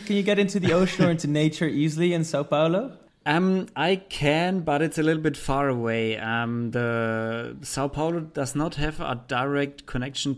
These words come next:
Speaker 2: to the to the ocean or to beaches, you need, like, to travel, like, yeah, one hour by car, and then you are at the, at the
Speaker 1: Oh,
Speaker 2: coast.
Speaker 1: yeah.
Speaker 2: But you are at a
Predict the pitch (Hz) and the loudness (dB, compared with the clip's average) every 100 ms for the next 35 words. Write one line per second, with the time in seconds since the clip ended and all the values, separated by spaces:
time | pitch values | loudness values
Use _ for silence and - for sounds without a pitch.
0 | - 131 131 131 127 123 123 120 120 117 | -4 -4 -2 -2 -2 -4 -6 -4 -4 -4
1 | 117 113 - - - - _ - 123 123 | -6 -8 -18 -20 -20 -20 _ -4 0 2
2 | 131 135 147 131 120 - 120 139 139 151 | 2 0 0 0 -2 -6 -6 -4 -4 -4
3 | 135 131 123 127 127 - - 117 117 - | -4 -4 0 0 0 -6 -6 -4 -4 -6
4 | 123 120 113 117 117 - - - 117 113 | -4 -2 -4 -6 -10 -16 -18 -6 -4 -2
5 | 113 107 107 - - 123 - - - 110 | -2 -2 -6 -10 -20 -20 -20 -20 -18 -16
6 | 98 98 104 107 101 101 104 104 101 - | -14 -10 -6 -4 -4 -4 -4 -6 -8 -10
7 | 107 104 104 101 104 104 107 101 101 113 | -8 -6 -6 -8 -10 -10 -10 -10 -10 -14
8 | _ _ _ - - 110 101 104 107 - | _ _ _ -18 -12 -10 -10 -12 -14 -14
9 | 110 - 117 113 110 123 117 - - - | -14 -10 -6 -4 -2 -2 -2 -6 -20 -4
10 | 135 143 143 143 139 135 131 131 123 | 2 4 6 4 2 -2 -2 -2 -2